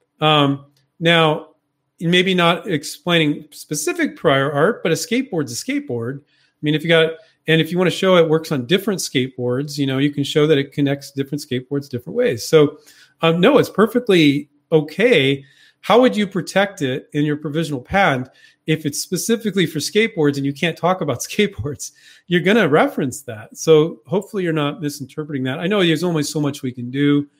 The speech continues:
on these Q and A's with, but hopefully that was helpful and helpful to everybody else as well. I'm thirsty, so.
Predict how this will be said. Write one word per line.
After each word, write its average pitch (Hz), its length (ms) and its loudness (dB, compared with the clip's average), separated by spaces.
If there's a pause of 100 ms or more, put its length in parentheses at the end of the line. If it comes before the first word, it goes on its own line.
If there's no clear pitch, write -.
(340)
on 147 120 0
these 131 180 0
Q 147 220 -4
and 127 100 0
A's 131 340 -2
with, 123 200 -6 (380)
but 147 100 0
hopefully 185 360 2
that 143 160 4
was 123 140 -6
helpful 135 520 -2
and 151 220 -4
helpful 156 340 0
to 156 60 -6
everybody 139 320 -2
else 127 280 -8
as 117 120 -18
well. 120 340 -6 (1500)
I'm 139 180 -6
thirsty, 139 520 -6
so. 147 260 -16